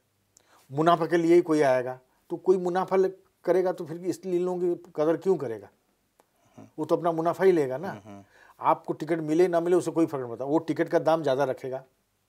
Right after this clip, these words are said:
Speaker 1: और लोग आएंगे, सर्विस अच्छा देगा, वो लोग आएंगे, लेकिन वही लोग आएंगे जो लोग आ सकते हैं, अफोर्ड कर सकते हैं।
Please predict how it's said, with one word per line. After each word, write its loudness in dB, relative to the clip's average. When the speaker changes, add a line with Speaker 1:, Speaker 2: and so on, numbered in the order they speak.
Speaker 1:
और 6
लोग 12
आएंगे, 4
सर्विस 2
अच्छा 2
देगा, 2
वो -4
लोग 4
आएंगे, -6
लेकिन -6
वही 6
लोग 8
आएंगे 4
जो 0
लोग -2
आ -2
सकते -14
हैं, -20
अफोर्ड -2
कर -10
सकते -18
हैं। -20